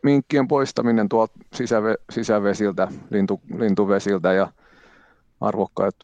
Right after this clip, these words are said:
arvokkaat lintu-, lintualueelta, niin kyllähän se vähän huole-, huolestuttaa, eikä, eikä ehkä niin vähänkään, että, että tällainen alo-, aloite nyt siellä käsittelyssä, käsittelyssä on, että, että, että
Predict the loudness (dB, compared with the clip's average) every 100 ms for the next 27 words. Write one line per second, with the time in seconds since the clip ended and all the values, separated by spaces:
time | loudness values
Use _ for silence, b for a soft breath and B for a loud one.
0 | -2 0 0 -2 -2 -2 0 0 0 -2
1 | 0 2 4 4 2 2 -2 0 -2 0
2 | 0 0 2 2 0 -2 -8 -10 B B
3 | 0 2 2 -2 -8 0 0 2 -2 -2
4 | -2 -2 -2 -2 0 2 0 0 0 0
5 | -2 -4 -8 -4 -4 -2 -2 -4 -8 -18
6 | _ _ b b b b b b 2 4
7 | 2 2 2 4 2 4 2 2 -4 _
8 | _ -10 -6 0 0 2 2 2 0 0
9 | 0 -4 _ -4 -2 0 -2 -2 0 2
10 | 4 2 2 -2 -4 -6 -4 -4 -10